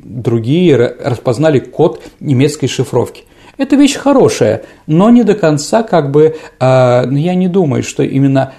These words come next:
разведка. Солдаты, как говорит Брежнев, полковники,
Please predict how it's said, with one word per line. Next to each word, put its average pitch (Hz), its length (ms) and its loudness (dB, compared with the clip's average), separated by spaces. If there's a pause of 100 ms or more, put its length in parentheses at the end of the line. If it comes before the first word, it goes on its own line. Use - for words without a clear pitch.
разведка. 143 640 -2 (200)
Солдаты, 202 720 -4 (840)
как 120 140 -2
говорит 127 220 0
Брежнев, 139 360 -2
полковники, 117 880 -2